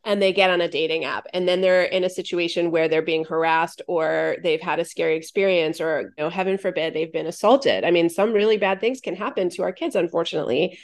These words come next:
I would still want them to be safe coming to me, even if they broke our rules and they got on Tinder or Grindr or something else and they, you know, didn't disclose that to us and they lied about their age. And I'm giving that kind of,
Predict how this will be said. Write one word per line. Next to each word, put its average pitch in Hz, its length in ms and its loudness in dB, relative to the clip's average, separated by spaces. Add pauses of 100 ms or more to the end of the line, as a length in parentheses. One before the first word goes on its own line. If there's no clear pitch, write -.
I 285 160 6
would 311 160 2
still 285 360 4
want 240 220 4
them 220 160 2
to 214 100 -6
be 196 120 -2
safe 202 340 0
coming 208 300 2
to 202 40 2
me, 180 220 2
even 214 300 -2
if 185 160 -2
they 180 480 2
broke 185 420 -2
our 180 200 -2
rules 170 380 -2
and 170 80 -2
they 165 80 -4
got 175 220 -2
on 175 180 -2
Tinder 175 440 -6
or 165 100 -6
Grindr 175 520 -2
or - 20 -10
something 180 380 -6
else 175 320 -2
and 170 180 -4
they, 165 220 4
you 151 60 -4
know, 156 100 -4
didn't 175 280 -2
disclose 175 460 0
that 160 220 0
to 175 100 -4
us 151 160 -4
and 160 100 0
they 156 200 4
lied 170 260 4
about 180 180 2
their 175 140 2
age. 165 500 -2
And 180 140 4
I'm 185 140 4
giving 214 360 4 (200)
that 185 280 0
kind 202 220 -2
of, 175 80 -2